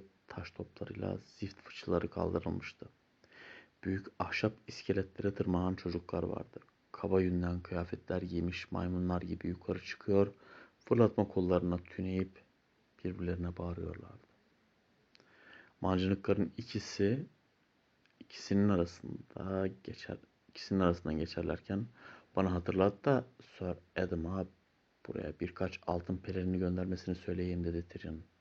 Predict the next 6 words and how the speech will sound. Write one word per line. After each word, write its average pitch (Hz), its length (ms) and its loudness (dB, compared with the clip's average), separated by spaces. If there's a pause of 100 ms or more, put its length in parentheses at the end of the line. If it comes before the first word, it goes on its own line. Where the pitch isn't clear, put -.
(140)
Bronn'a. 80 320 -6 (1080)
"Aptal - 360 -2
bir 92 160 -6
çocuk - 420 -6
düşüp 139 300 -4 (420)
belini 90 240 -4